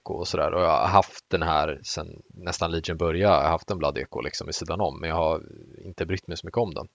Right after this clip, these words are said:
Och då passade det väl ganska bra där att jag sa, "Nej, men nu,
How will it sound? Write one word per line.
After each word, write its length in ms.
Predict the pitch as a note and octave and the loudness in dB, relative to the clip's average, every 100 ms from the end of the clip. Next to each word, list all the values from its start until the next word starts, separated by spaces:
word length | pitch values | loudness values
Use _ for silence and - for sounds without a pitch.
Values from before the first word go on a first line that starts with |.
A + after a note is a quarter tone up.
| _ | _
Och 540 | A2 G#2 G2 G2 G2 - _ _ _ _ _ | 0 2 4 4 2 0 _ _ _ _ _
då 120 | A#2+ | -2
passade 380 | A2 A#2+ - A2 | 6 6 8 6
det 40 | G#2+ | 6
väl 160 | G2+ | 6
ganska 340 | G2 F#2+ - F#2 | 4 2 0 2
bra 280 | F#2+ A2+ | 6 6
där 200 | F2 E2+ | 6 4
att 360 | E2+ E2+ _ - - _ _ _ _ _ _ _ _ | 2 -2 _ -14 -14 _ _ _ _ _ _ _ _
jag 220 | A2+ G2+ | 0 2
sa, 240 | G2+ F#2+ F2+ | 4 4 6
"Nej, 160 | F#2+ | 4
men 140 | F#2+ F#2 | 0 0
nu, 300 | F#2+ F2 | 0 -2